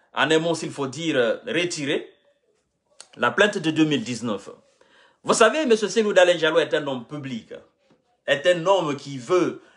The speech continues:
diriger la Guinée, est un homme d'État, d'accord ? Est un homme qui a de haute estime, qui ne peut pas, euh, effectivement, euh, se jouer à ce petit jeu, euh,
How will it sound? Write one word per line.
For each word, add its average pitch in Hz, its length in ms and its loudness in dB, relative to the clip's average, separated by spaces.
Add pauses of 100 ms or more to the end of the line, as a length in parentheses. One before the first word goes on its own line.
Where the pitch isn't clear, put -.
(420)
diriger 196 520 2
la 151 120 4
Guinée, 165 680 -4
est 135 180 0
un 175 120 6
homme 139 260 -2
d'État, 160 300 -2 (920)
d'accord ? 143 640 2 (400)
Est 147 200 0
un 196 220 4
homme 175 400 6
qui 165 320 0
a 135 540 6
de 123 120 -4
haute 190 340 4
estime, 143 920 -2
qui 151 160 -10
ne 151 80 -8
peut 160 220 -6
pas, 165 440 2 (600)
euh, 139 580 6
effectivement, 165 1040 -4
euh, 131 280 -2
se 160 200 -4
jouer 175 800 0 (340)
à 156 120 4
ce 214 100 2
petit 190 380 0
jeu, 180 400 4
euh, 120 440 4